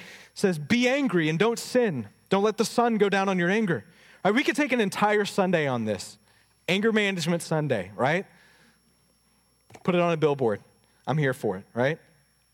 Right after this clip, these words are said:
Suffice it to say, though, the Bible discusses anger often, but we have to differentiate where the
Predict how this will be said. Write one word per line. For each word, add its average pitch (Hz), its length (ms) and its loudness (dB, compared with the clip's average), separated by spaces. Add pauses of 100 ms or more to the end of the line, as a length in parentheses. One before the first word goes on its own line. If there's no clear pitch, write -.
(180)
Suffice 208 460 -2
it 196 100 -2
to 170 100 -4
say, 147 260 0
though, 123 320 -2 (680)
the 165 120 0
Bible 208 360 0
discusses 180 600 -2
anger 143 380 -2
often, 127 340 -2
but 123 140 -2
we 131 140 -2
have 170 260 -2
to 185 80 0
differentiate 143 720 -2
where 131 160 -2
the 131 100 -8